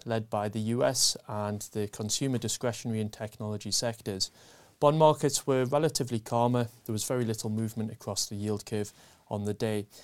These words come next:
Two areas to discuss this morning, one being rising pressure on Chinese government to ease covid nineteen activity restrictions, and we'll also do a quick review of the minutes from the latest Federal Reserve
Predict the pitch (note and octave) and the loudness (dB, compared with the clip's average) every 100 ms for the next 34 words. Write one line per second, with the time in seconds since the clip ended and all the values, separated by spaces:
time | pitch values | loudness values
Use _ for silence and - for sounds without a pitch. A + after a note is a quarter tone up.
0 | - _ - F#3+ F3+ F#3 F3 - C#3 C3+ | -20 _ 2 4 6 6 4 2 0 2
1 | - D#3+ - C#3 - D#3+ E3 D#3+ C#3+ C#3 | 4 4 4 4 2 2 2 0 2 2
2 | D3 C#3 C#3 C3+ B2+ A2+ - B2+ C#3 C3 | 2 2 2 4 2 0 2 4 6 4
3 | B2 C3+ B2 C3 A#2+ - A2+ A2 A2 A#2 | 2 0 2 2 2 2 0 0 0 0
4 | A2+ A2 G#2 B2 A2+ A#2+ A2+ A#2+ A#2+ A2+ | 2 0 0 -2 0 0 0 -4 -2 0
5 | - - B2 A2 A2 A2+ G#2+ G#2 A2+ G#2+ | 0 -2 -4 -4 -4 -4 -4 -4 -4 -4
6 | G#2 - _ - G#2 - C#3 D3 C#3+ C3 | -4 -10 _ -12 -12 -6 -6 -4 -4 -4
7 | - C#3 C3 C#3 C3 C3 - - - _ | -2 -4 -2 -2 0 -2 -4 -14 -20 _
8 | - D3 D#3+ E3 C#3+ C3+ C3 - C#3 - | -4 0 2 2 2 0 0 0 -2 -2
9 | A2+ B2 B2 B2 A2 A2 - G#2+ A2 A2 | -2 0 0 0 0 -2 -2 0 2 0
10 | - - A2 G#2 G2+ - A2+ C#3 B2+ B2+ | -2 -2 -2 -2 -4 -2 2 2 2 2
11 | - - - A#2 A2 G#2+ G2+ G#2+ G#2 | 0 -2 -4 -2 -2 -2 -2 -2 -2